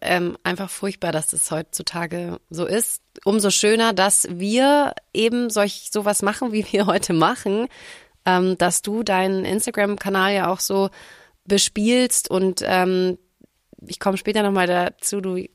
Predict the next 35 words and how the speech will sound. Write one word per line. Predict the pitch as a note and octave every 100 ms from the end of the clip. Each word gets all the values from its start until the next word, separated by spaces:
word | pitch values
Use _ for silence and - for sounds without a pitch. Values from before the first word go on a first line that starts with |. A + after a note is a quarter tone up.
| -
schreibst | - F3 F3+
ja |
jetzt | E3+
auch | - -
gerade | F3 F#3 F#3
an | F3
einem | F3 E3+ E3+
Buch. | F#3+ G3 C4+ - - - - - - - _ -
Jetzt | G#3 A#3+ - -
erst | G3 A3+ C4
nochmal | A#3 A3 G#3+ G#3 G3+ -
eine | F#3 G3+ A#3
Frage, | - - F#3+ G3+ G3+ G#3 G3+ G3+ - -
ich | G3 -
spule | - A#3 C4+
jetzt | B3+ -
nochmal | G#3+ G#3 G3
so |
ein | G3
bisschen | G3 F#3+ G3 F#3 -
zurück. | - F3+ E3 G3+ D4+ - - - - - _ _ _ G3+
Jetzt | G#3 - - -
spielt | - - B3+ D#4 -
ein | G3 A3
Partner | - F#3 G3+ - G#3 G3 G3 _ -
erstmal | F3+ F3+ - F#3+ F3 E3+
mit | E3+ -
dem | E3
Gedanken, | D#3+ - D#3+ G3+ F#3+ F3+
die | E3+
eigene | - D#3 E3
Beziehung | E3 - - E3+ D#3+
gerne | D#3+ D3 D3+
zu | - -
öffnen. | C3+ - - -